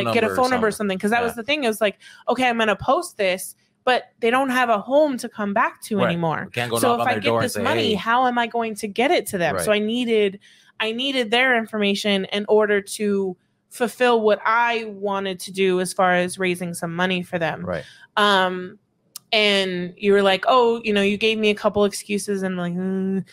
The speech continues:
Speaker 2: Yeah.
Speaker 1: And, you know, again, my anxiety was taking over of,
Speaker 2: Like,
Speaker 1: like,
Speaker 2: "Or
Speaker 1: I
Speaker 2: just
Speaker 1: could go
Speaker 2: blame
Speaker 1: over
Speaker 2: me."
Speaker 1: there once, but going over there
Speaker 2: Yeah.
Speaker 1: twice felt awkward. I didn't
Speaker 2: Yeah.
Speaker 1: wanna be, I didn't wanna be the nosy
Speaker 2: Neighbor.
Speaker 1: neighbor.
Speaker 2: Right.
Speaker 1: I wanted to actually help them, but I wanted to make sure that it, it came across that way.
Speaker 2: Right.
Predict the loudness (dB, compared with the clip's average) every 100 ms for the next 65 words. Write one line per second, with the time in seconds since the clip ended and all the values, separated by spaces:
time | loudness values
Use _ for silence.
0 | -18 -20 -6 2 4 6 4 4 0 0
1 | -2 -4 -2 0 0 -2 0 0 0 2
2 | 4 4 4 4 -2 0 2 4 4 6
3 | 4 4 2 4 4 2 2 2 2 2
4 | 0 -4 -4 0 0 2 2 2 2 2
5 | 2 2 0 -2 -4 -4 0 0 -2 -8
6 | -4 -2 -2 0 0 0 0 0 -2 -6
7 | -20 -4 0 2 2 0 -2 0 0 2
8 | 2 0 -2 0 0 0 0 0 2 2
9 | 4 4 2 -4 -6 -2 0 0 -2 -2
10 | -2 -4 -4 -6 -2 -2 -2 0 -2 0
11 | 0 2 2 2 0 -4 -4 -2 -2 0
12 | -2 -4 -10 -8 -8 -8 -10 -2 0 0
13 | -2 -4 -4 -4 0 -2